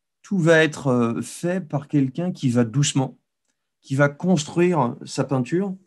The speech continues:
Et, euh, cette maladresse, elle donne une indication sur le fait que, sans doute, il est en train de regarder ce morceau-là, quand il le fait,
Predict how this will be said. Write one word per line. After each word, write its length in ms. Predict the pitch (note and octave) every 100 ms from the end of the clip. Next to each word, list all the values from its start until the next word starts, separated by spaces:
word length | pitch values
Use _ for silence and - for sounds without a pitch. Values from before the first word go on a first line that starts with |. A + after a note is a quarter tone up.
| _ _ _ _
Et, 180 | C3 B2+
euh, 240 | A2+ A2 - -
cette 260 | - C3
maladresse, 480 | C#3+ D3 D3 F#3+ F#3+
elle 120 | D3
donne 160 | B2+ D#3+
une 140 | E3
indication 520 | C#3+ C#3+ C#3 C#3+ - F#3+
sur 200 | - C#3
le 100 | C3
fait 280 | - F3+
que, 260 | - C3 A#2 _ _ _ _
sans 300 | - - F#3
doute, 380 | F3+ D#3 D#3+ - _ _ _ _ _ _ _ _ _
il 180 | - B2
est 140 | C3+
en 80 | D3
train 200 | C#3+ D#3+
de 80 | D3+
regarder 460 | B2 C#3+ C#3+ C3+ D3+
ce 140 | D3+
morceau-là, 560 | B2+ - C3 B2 F3 - _
quand 240 | - B2 -
il 120 | A2+
le 100 | G#2
fait, 280 | G2+ D#3